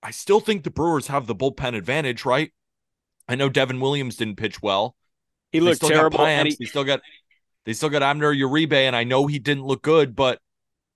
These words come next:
Speaker 1: I could see him bouncing back. He's still Devin Williams. Like, it could have just been a rough day. And at the end of the day, it didn't even matter that he was bad because the Diamondbacks already had the lead and the Brewers just stalled at three runs anyway.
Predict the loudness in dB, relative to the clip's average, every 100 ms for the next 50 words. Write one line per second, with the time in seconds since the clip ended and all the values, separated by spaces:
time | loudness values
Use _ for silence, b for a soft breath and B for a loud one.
0 | _ _ _ -18 -14 -8 -6 -4 0 -2
1 | -2 -4 -2 -2 -4 -6 -6 0 0 0
2 | -2 -2 -2 -4 -6 -4 -4 -4 -6 -6
3 | -4 -2 2 2 2 0 0 0 -6 _
4 | -10 -6 0 0 0 0 0 0 -4 -6
5 | -4 0 0 0 0 -2 -2 -2 0 2
6 | 0 -2 _ _ _ _ _ -4 -2 -2
7 | -4 -4 0 0 2 0 0 0 0 0
8 | -2 -4 -4 -4 -6 -2 0 2 0 -2
9 | -10 -6 0 2 2 -2 -8 -6 -4 -2
10 | -2 -2 -4 -4 -10